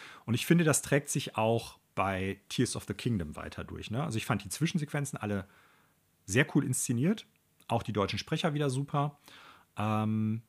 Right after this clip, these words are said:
mit Ausnahme von, äh, Junobo, dem Goron, den man quasi als, äh, Komparse an die Seite gestellt bekommt. Ähm, die Story an sich fand ich auch nett erzählt und auch ganz interessant.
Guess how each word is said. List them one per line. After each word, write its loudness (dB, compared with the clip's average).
mit -4
Ausnahme 0
von, -6
äh, -8
Junobo, 2
dem -6
Goron, 2
den -2
man -4
quasi -2
als, -6
äh, -4
Komparse -2
an -4
die -4
Seite -4
gestellt -8
bekommt. -6
Ähm, -2
die 2
Story 6
an 4
sich 4
fand 4
ich 0
auch 2
nett 2
erzählt 2
und -6
auch -2
ganz 0
interessant. -2